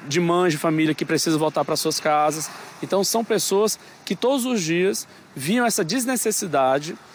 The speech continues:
né, de ter que transitar por trinta minutos na ufal, na descida, na sub-, na ida e na volta pra casa. Então, a gente tá pensando também nessas cento e dez mil pessoas. E, claro,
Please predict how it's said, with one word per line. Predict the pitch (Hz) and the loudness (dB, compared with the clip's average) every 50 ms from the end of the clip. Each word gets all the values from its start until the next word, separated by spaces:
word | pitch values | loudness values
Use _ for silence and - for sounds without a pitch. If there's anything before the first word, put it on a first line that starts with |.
| - - - - - | -20 -20 -20 -12 -6
né, | 127 135 139 147 | -2 -2 -2 0
de | 135 143 160 165 160 147 - | 0 0 2 2 2 0 0
ter | - 175 151 | -2 -2 -2
que | - 180 | -2 -2
transitar | - 170 180 180 - - 170 165 | 0 0 0 2 2 2 0 0
por | - - 143 | 0 -4 -6
trinta | - - 233 262 214 247 | -2 0 0 0 2 2
minutos | 233 233 202 170 165 165 175 185 - - - - - - - - - - - - - | 2 2 2 4 4 4 2 2 0 -4 -8 -10 -14 -20 -20 -20 -20 -20 -18 -12 -4
na | - 147 160 170 | -2 0 2 2
ufal, | 160 - - 156 147 151 160 160 156 - - - - - | 0 0 0 2 4 4 4 2 0 -4 -10 -18 -12 -4
na | 131 143 160 156 | 0 0 2 2
descida, | 147 151 143 - - 165 170 170 170 160 156 | 2 0 -2 -2 0 0 2 2 2 2 2
na | 151 165 175 | 2 2 0
sub-, | 170 - 156 123 131 | 0 -2 -4 -4 -2
na | 127 160 165 160 | 0 2 2 2
ida | 180 208 185 196 202 202 196 - - - - | 2 2 2 2 0 0 -2 -6 -14 -6 -4
e | 151 | 0
na | 160 165 156 | 2 2 2
volta | 131 160 156 - 160 | 2 0 0 0 0
pra | - 156 143 | -2 -2 -2
casa. | - - 143 143 147 156 156 151 170 175 - - - - - - | 0 0 0 2 2 2 0 0 -4 -8 -10 -14 -20 -20 -16 -8
Então, | - 139 131 - 160 | -8 -6 -2 0 2
a | 165 | 2
gente | 160 156 170 - | 2 0 -2 -2
tá | - 175 | -2 -2
pensando | 156 - 185 156 - 180 175 175 180 175 | 0 0 -2 -2 0 0 2 0 0 -2
também | 156 190 196 180 175 180 | 0 0 0 2 2 2
nessas | 180 180 - 185 170 | 2 2 0 0 0
cento | - - 175 | 0 0 0
e | 165 | 2
dez | 170 165 160 | 2 0 0
mil | 180 165 | 0 0
pessoas. | 208 208 196 - 220 220 233 240 - - - - - - - - | 0 0 0 2 2 2 2 2 -2 -4 -10 -12 -12 -12 -8 -4
E, | - - | -4 -2
claro, | - - 220 190 170 147 123 | 0 2 2 2 4 2 0